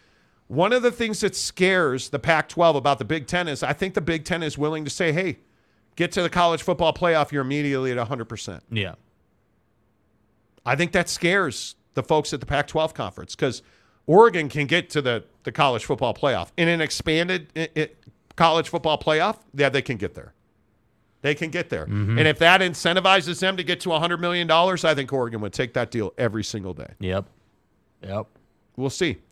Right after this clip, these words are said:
Speaker 1: Until it happens, it ain't happening. James L says, uh, "Does the A C C grant of rights prevent them from growing Tulane, Memphis?" No grant of rights prevents you from growing. What prevents you from growing is,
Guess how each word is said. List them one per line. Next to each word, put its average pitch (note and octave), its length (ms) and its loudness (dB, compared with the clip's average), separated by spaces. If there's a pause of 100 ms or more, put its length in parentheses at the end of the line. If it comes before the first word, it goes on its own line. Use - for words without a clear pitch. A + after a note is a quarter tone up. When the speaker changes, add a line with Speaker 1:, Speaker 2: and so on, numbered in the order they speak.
(120)
Speaker 1:
Until D#3+ 300 0
it C#3+ 80 2
happens, D#3+ 380 2
it C#3+ 60 -4
ain't D3 180 -2
happening. F2+ 340 -6 (480)
James F#3+ 360 2
L G3 220 6
says, F3 420 4
uh, D#3 200 8
"Does E3 260 2
the F3 180 4
A G#3+ 40 0
C A3+ 200 -2
C G#3+ 200 -2
grant F#3 280 2
of F#3 60 0
rights F3 200 2
prevent D#3+ 360 0
them E3 200 0
from C#3+ 260 0
growing C3 580 4
Tulane, D3+ 560 0
Memphis?" C#3+ 480 -2 (1120)
No G#3+ 320 2
grant A3+ 340 0
of E3+ 120 -2
rights F3 260 2
prevents D3 540 -4
you D3+ 100 0
from A#2+ 220 -6
growing. G#2+ 480 0 (1120)
What F#3+ 260 2
prevents G3 420 2
you A3 120 0
from F#3+ 180 0
growing E3+ 400 4
is, B2 540 -2